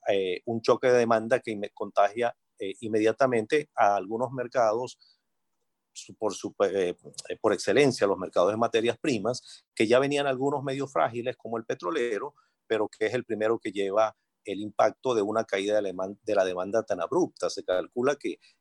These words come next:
que alrededor de un tercio, o un poco más de un tercio, de la demanda mundial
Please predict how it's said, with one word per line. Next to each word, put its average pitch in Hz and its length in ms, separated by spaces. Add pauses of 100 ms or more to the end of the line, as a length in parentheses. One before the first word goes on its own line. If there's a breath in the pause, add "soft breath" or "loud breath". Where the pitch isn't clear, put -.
(100)
que - 80
alrededor 101 480
de 123 120
un 131 240
tercio, 117 520 (420 loud breath)
o 101 80
un 117 120
poco 143 220
más 131 160
de 131 80
un 113 120
tercio, 101 540 (160)
de 104 300
la 101 180
demanda 135 500
mundial 123 640